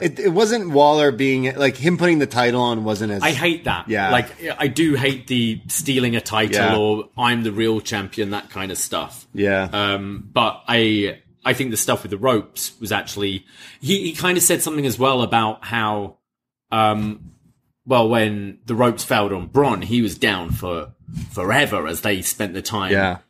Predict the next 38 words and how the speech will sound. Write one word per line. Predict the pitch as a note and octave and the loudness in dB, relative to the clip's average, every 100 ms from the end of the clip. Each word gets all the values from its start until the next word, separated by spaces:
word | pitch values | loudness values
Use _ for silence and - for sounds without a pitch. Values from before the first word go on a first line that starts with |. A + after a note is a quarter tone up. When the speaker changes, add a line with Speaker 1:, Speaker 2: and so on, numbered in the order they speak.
| _ _ - | _ _ -2
Speaker 2:
Whereas, | G#2+ G2 E2+ F2+ | 0 2 0 -4
like, | F2+ E2+ - - | -4 -4 -8 -2
I | A2 | 0
did | G2 A2+ G2 | 2 0 0
get | F#2+ | -2
up | G2+ - | -2 -4
after | E2+ - - | -10 -10 -14
the | E2+ | -14
ten. | F#2+ E2 - - - - - - _ _ | -14 -14 -20 -20 -20 -20 -20 -20 _ _
Speaker 1:
We | C#3 F3 | -2 2
go | D3 G3+ G3 | 4 6 6
to | G3 G3 F#3 F3+ E3+ D#3+ D3 G#2 D3+ D3+ D3+ | 4 4 8 8 8 6 2 -2 -6 -4 0
two | F3+ | 2
little | E3+ F3 D#3+ | 4 4 2
quick | - D#3+ D3+ | 0 -2 -2
inserts | D#3+ C#3 D3+ D3 | -4 -4 -2 -2
before | - A#2 C#3 C3+ | -6 -4 0 2
a | |
match | A#2+ B2+ B2+ - | 2 0 -2 -4
coming | B2+ A#2+ | -4 -2
up | A#2 A2+ | -2 -4
between, | A2 - A2+ G#2+ G2+ | -8 -8 -12 -12 -12
we | A2+ | -14
see | G#2 B2+ | -10 -8
Gallus | G2 C3 B2+ C#3 C#3+ C3 | -4 2 4 4 2 2
getting | C#3+ C3+ C3 | 2 4 4
ready | B2+ C3 C3+ | 4 4 2
and | A2+ | 2
they | G#2+ | -2
say | - A#2 A2 G#2+ G2 - _ _ _ _ _ _ | -4 -4 -2 -2 -6 -16 _ _ _ _ _ _
something, | - B2 A2 G#2 | -6 -6 -4 -4
I'm | G2 | -4
sure, | F#2+ A#2 G#2 | -4 -4 -4
but | G2 | -6
I | G2 | -8
couldn't | - G#2 G2 | -8 -10 -8
understand | G2 - G2 | -10 -10 -10
it. | G2+ | -10